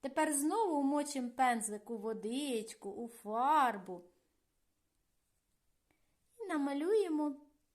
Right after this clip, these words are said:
до іншої морквинки теж таких зверху донизу три корінчика, три стебельця. А ну давайте подивимося, які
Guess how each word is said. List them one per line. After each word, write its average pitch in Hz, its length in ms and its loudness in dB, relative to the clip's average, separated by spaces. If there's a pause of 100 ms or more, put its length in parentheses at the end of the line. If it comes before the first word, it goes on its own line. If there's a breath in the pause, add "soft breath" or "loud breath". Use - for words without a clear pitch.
(720)
до 254 120 -8
іншої 202 680 -8
морквинки 208 760 -12 (300)
теж 180 380 -16 (500)
таких 202 360 -12 (140)
зверху 294 1040 -6
донизу 269 640 -4
три 277 440 -10 (260)
корінчика, 277 880 -6 (100)
три 262 340 -6
стебельця. 339 920 -2 (840 soft breath)
А 208 160 -4
ну 226 160 -4
давайте 240 440 0
подивимося, 247 880 -2
які 247 560 -4